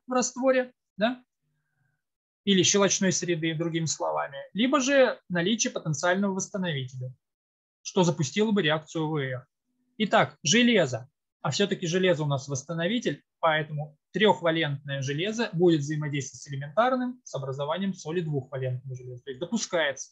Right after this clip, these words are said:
взаимодействие. Смотрите-ка, нитрат серебра и трёхвалентное железо окислитель, и катион серебра достаточно тоже по силе близкий окислитель. Два окислителя встречаются, наверное, ничего не произойдёт.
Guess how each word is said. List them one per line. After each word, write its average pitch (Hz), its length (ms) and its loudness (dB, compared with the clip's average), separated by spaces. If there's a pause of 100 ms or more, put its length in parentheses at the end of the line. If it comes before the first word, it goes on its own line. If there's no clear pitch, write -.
(120)
взаимодействие. 135 680 -10 (680)
Смотрите-ка, 220 460 2
нитрат 220 500 4
серебра 180 800 2 (1400)
и 226 100 6
трёхвалентное 226 720 6
железо 170 380 2
окислитель, 147 560 -6
и 240 80 -6
катион 262 300 4
серебра 185 680 2
достаточно 180 560 -4 (600)
тоже 147 380 -4 (540)
по 202 100 4
силе 240 300 6
близкий 180 420 4
окислитель. 135 640 -6
Два 165 180 4
окислителя 185 520 -2
встречаются, 175 600 -6
наверное, 156 340 -4
ничего 131 560 -8 (400)
не 156 140 -2
произойдёт. 147 680 -2